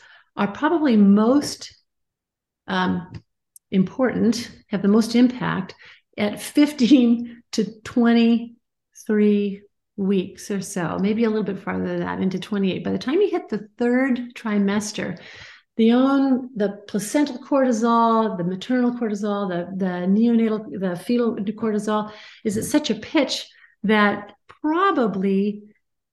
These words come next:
further stressors don't make a difference. They probably don't, but they prof-, are profoundly influential in terms of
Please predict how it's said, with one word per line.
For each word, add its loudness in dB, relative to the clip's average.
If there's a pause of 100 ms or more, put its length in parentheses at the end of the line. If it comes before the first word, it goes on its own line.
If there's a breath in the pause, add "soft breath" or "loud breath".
(280)
further 2
stressors -6
don't 0
make -2
a -2
difference. -8 (300)
They -2
probably 0
don't, -2 (380 soft breath)
but 0
they 4
prof-, -4
are -6
profoundly 0
influential -2
in -2
terms 0
of -2